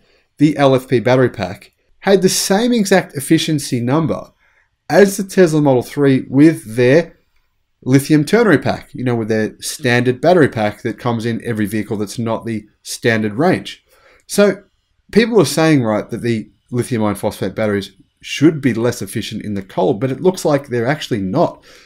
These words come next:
In fact, if anything, that vehicle potentially was more efficient because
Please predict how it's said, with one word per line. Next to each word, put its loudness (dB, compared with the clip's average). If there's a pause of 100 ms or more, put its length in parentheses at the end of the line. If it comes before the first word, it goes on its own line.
(120)
In -6
fact, 0 (280)
if 0
anything, 0 (440)
that 4
vehicle 2
potentially -4
was -2
more 4
efficient -6
because -4